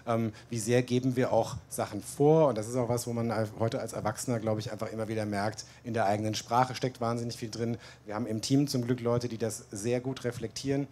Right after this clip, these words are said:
Selbst der Koch reflektiert das manchmal, wenn er auf dem Gang mitbekommt, jemand hat irgendwie Blödsinn geredet, dann wird das gleich intern irgendwie ausgetauscht und, äh, sich drüber unterhalten.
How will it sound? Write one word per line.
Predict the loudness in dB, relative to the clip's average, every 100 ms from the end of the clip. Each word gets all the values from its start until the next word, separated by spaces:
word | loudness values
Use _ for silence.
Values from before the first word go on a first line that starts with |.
| -12 -20 -20 -4
Selbst | -2 -2 -6
der | -2
Koch | -2 -2
reflektiert | -4 -4 -2 -2
das | -2
manchmal, | -4 -2 -2
wenn | 0
er | -2
auf | -2
dem | -2
Gang | 0
mitbekommt, | 0 -2 0 0 0
jemand | 0 0
hat | -2
irgendwie | -2 -2 2 4 2
Blödsinn | 2 0 0 -4
geredet, | -2 -2 0
dann | -2 -2
wird | -4
das | -4
gleich | 2 2 2
intern | 0 2 2
irgendwie | 4
ausgetauscht | 2 2 0 2 2 0
und, | -6 -6
äh, | -8
sich | -6
drüber | 0 2
unterhalten. | 4 4 4 -2